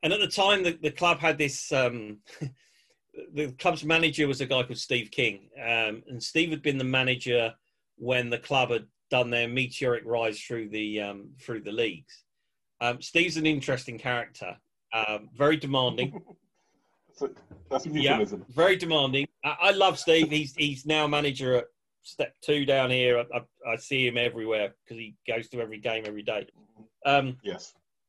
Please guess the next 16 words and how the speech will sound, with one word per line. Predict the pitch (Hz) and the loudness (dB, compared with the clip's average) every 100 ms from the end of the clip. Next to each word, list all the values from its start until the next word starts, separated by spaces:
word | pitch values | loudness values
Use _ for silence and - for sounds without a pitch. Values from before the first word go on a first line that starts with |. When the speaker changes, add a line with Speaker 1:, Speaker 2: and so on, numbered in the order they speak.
| _ _ _ _ _ - | _ _ _ _ _ 0
Speaker 1:
yeah, | 156 151 123 | 6 8 8
Speaker 2:
Merry-go-round | 196 180 180 | 6 2 0
Speaker 1:
and, | 175 | 0
and | 175 208 | 0 0
Speaker 2:
football. | 214 | 2
Speaker 1:
literally, | 247 - 185 170 - | 0 4 2 2 -2
like, | 180 170 | -2 0
on | 160 | 2
day | 196 180 | 4 6
one, | 170 151 | 4 4
it | 135 | 2
was | 135 139 | -4 -2
like, | 139 | -2
"Right, | 139 135 127 | 0 0 0
okay, | 139 127 | -2 -2
you're, | 131 139 | 0 -2